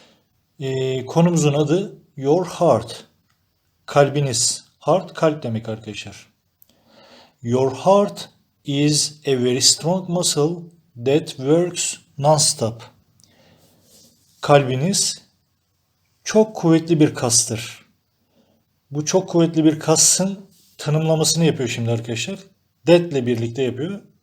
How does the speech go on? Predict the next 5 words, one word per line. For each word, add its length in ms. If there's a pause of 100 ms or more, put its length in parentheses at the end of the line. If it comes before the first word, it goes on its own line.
(140)
Yani 500 (420)
muscle'ı 400
tanımlıyor. 440 (580)
That 200
works 640